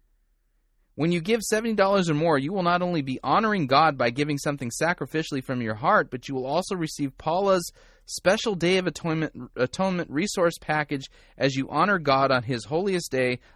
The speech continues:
October ninth, the Day of Atonement, with a willing heart." Where, okay, here's the good news. We here at Pirate Christian Radio,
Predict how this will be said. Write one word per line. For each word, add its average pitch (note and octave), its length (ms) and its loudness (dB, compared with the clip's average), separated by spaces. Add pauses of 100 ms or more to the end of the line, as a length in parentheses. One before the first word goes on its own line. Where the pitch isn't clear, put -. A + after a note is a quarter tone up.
October E3 420 0
ninth, B2 340 -2 (280)
the A#2+ 100 -4
Day B2+ 200 2
of B2 80 -2
Atonement, A#2 500 -4 (400)
with A#2 180 -4
a A#2 120 -2
willing B2 320 0
heart." G#2 480 -6 (2000)
Where, D4 420 -2 (200)
okay, F2+ 200 -12 (360)
here's G#3 320 2
the C3 60 -6
good A2+ 140 -4
news. E2+ 300 -10
We F#3 220 -2
here D#3 180 0
at - 100 -6
Pirate G2+ 320 -4
Christian E2 320 -12
Radio, D#2 340 -16